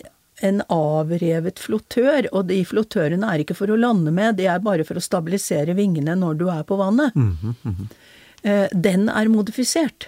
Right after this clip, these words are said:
Speaker 2: Mm.
Speaker 1: av noen, og det var den ikke før de tok av fra Tromsø. Og at de har fått ut minst en, eh, bensintank på, på seks hundre liter da,
Speaker 2: Mhm.
Speaker 1: som de også har modifisert på forskjellige måter.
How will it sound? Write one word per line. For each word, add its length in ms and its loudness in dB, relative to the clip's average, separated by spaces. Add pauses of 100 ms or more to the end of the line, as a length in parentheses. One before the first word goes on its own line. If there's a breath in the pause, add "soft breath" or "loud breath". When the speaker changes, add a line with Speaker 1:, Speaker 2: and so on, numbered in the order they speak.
(100)
Speaker 2:
Mm. 80 0 (140)
Speaker 1:
av 260 2
noen, 540 2 (240)
og 100 2
det 160 4
var 160 2
den 140 0
ikke 180 -4
før 240 -2
de 320 0
tok 300 -4
av 100 -4
fra 160 -4
Tromsø. 460 -2 (680 loud breath)
Og 360 4 (180)
at 180 -4
de 120 0
har 160 0
fått 260 -4 (200)
ut 460 -2 (100)
minst 640 2
en, 560 2 (260)
eh, 420 -2 (160)
bensintank 720 0
på, 320 0 (1000 soft breath)
på 160 -6
seks 320 -4
hundre 220 2 (100)
liter 300 2
da, 140 2
Speaker 2:
Mhm. 380 0 (460 loud breath)
Speaker 1:
som 260 2
de 120 0
også 480 -2
har 80 0
modifisert 640 0
på 100 0
forskjellige 460 0
måter. 400 -2